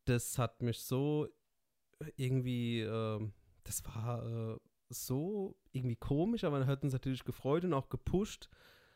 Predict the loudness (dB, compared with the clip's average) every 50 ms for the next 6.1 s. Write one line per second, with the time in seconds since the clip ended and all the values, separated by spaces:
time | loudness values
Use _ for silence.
0 | _ -4 -4 -4 -2 -2 -2 -2 0 -2 -2 -2 -2 -4 -4 -4 -8 -10 -14 _
1 | _ _ _ _ _ _ _ _ _ _ -6 -4 0 0 0 0 0 -4 -2 -2
2 | -2 -2 -4 -2 -2 -2 -2 -4 _ _ _ _ _ _ _ _ _ _ _ _
3 | _ _ _ -20 _ -20 -20 _ _ _ _ -6 -4 -4 -4 -4 -4 -2 -2 -2
4 | -2 -2 -6 -6 -8 -10 -10 -10 -10 -6 -6 -4 -2 -2 -2 -4 -4 -4 -6 -6
5 | -8 -8 -8 -8 -12 -12 -12 -10 -8 -6 -4 -6 -6 -4 -2 -2 0 0 0 -2
6 | -2